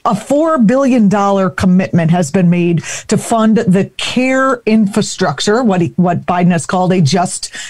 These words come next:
and humane society, meaning people will be able to have at-home health care. At-home health care workers will be paid a living wage. I mean, they are paying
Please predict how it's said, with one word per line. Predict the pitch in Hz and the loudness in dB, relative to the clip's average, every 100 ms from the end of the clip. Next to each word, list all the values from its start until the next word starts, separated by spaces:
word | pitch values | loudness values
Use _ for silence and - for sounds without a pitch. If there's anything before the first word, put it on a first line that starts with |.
| - | -2
and | 202 202 | 0 2
humane | 220 196 185 185 | 2 2 2 2
society, | - 202 233 262 180 151 - _ | 0 -2 -2 0 0 -2 -6 _
meaning | 196 220 269 254 170 214 - _ - - - | 0 2 2 2 0 -2 -6 _ -20 -20 -14
people | - 202 - 202 | -2 -2 0 0
will | 202 | 2
be | 190 156 208 | 0 0 2
able | 196 202 208 | 2 2 0
to | 214 | 0
have | 190 208 185 - | 0 2 0 -2
at-home | 185 202 - 214 214 | -4 -4 -4 0 2
health | 214 226 285 - | 2 2 -2 -4
care. | 208 156 - - - - - - | -4 -4 -4 -14 -20 -20 -16 -6
At-home | 185 190 - 220 220 | -4 -4 -2 0 2
health | 196 220 220 | 2 2 0
care | - 226 214 | -2 0 2
workers | 202 214 240 226 226 - - | 2 0 0 0 -2 -6 -4
will | 185 196 196 | 0 2 2
be | 214 233 | 2 0
paid | 233 220 220 - | 0 0 2 0
a | 208 | 0
living | 190 196 208 208 | 2 2 2 2
wage. | 190 269 196 196 | 2 2 2 2
I | |
mean, | 185 | 2
they | 190 196 | 2 2
are | 208 | 0
paying | 185 190 196 - | 0 0 0 -2